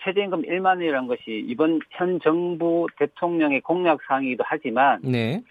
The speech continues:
Speaker 1: 지난 대선 때 오 당 후보 모두가 사실 공약했던 게 최저임금 일만 원이었습니다. 사실
Speaker 2: 네네.
Speaker 1: 연도가 좀 다르다 뿐이지.
Speaker 2: 네.
Speaker 1: 그러면서 최저임금 일만 원은 하나의 어떤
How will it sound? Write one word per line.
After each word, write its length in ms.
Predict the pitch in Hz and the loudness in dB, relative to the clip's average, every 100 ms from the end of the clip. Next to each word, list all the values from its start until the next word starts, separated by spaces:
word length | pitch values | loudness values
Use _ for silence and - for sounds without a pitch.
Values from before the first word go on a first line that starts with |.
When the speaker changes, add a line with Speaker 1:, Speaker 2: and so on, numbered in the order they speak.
| _ _ - | _ _ -4
Speaker 1:
지난 260 | 165 170 | 2 2
대선 300 | 147 151 165 | 2 -2 -2
때 160 | - 123 | 0 0
오 180 | - 147 | 0 0
당 200 | 180 175 - | 2 0 -4
후보 180 | 165 | -6
모두가 500 | 135 117 160 220 226 190 | -4 -2 -2 2 0 0
사실 180 | 147 143 | -6 -8
공약했던 560 | 135 160 143 135 135 | -4 -2 -2 -4 -4
게 120 | 120 113 | -6 -4
최저임금 360 | 151 147 135 123 | -4 -2 -4 -2
일만 280 | 151 160 156 | -2 0 -2
원이었습니다. 680 | 127 107 98 - 110 - 87 | -4 -6 -8 -8 -4 -4 -4
사실 260 | 101 143 123 | 0 2 2
Speaker 2:
네네. 140 | 107 | 2
Speaker 1:
연도가 280 | 104 170 147 | 2 2 2
좀 120 | 131 | 0
다르다 240 | 110 117 127 | -2 -2 -2
뿐이지. 600 | - 151 113 95 120 180 | 0 0 0 -2 -4 -2
Speaker 2:
네. 400 | 113 110 110 233 - - - | 0 0 0 -4 -10 -20 -14
Speaker 1:
그러면서 380 | - 170 175 151 135 | -2 0 2 -2 -2
최저임금 360 | 170 180 165 147 | -4 -2 0 0
일만 340 | 165 175 165 | 2 2 2
원은 220 | 151 139 | 0 -6
하나의 360 | 123 143 165 170 | -6 -2 0 0
어떤 340 | 123 - 127 | -2 -6 -8